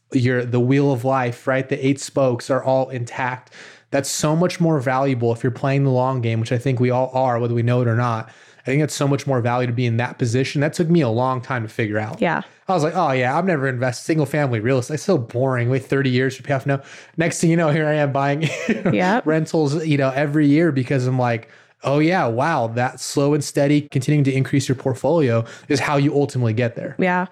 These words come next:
Speaker 2: And I mean, the same is true. I could, that same thought process could be translated across every single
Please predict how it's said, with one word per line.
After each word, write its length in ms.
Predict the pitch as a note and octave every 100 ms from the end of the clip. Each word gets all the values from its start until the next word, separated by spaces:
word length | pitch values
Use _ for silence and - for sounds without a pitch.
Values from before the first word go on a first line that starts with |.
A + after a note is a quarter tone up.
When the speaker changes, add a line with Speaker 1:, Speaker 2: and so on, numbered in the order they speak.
| - -
Speaker 2:
And 140 | - B3
I 40 |
mean, 360 | C4 B3+ B3+ G#3
the 80 | A3+
same 260 | - G3
is 140 | A3+ -
true. 320 | D4+ D4 B3+
I 140 | F3
could, 300 | G3+ A3+ G#3 - _
that 240 | - G#3 -
same 440 | - G3 G3+ G3+
thought 340 | - - G#3+ -
process 500 | F#3+ G3+ - F#3+ -
could 220 | - G3
be 160 | F#3 F#3
translated 640 | F#3+ F#3 G#3 F3+ F3+ F#3
across 400 | F#3 G3 G3 -
every 280 | - G3+ F#3+
single 480 | - G3 F3 F3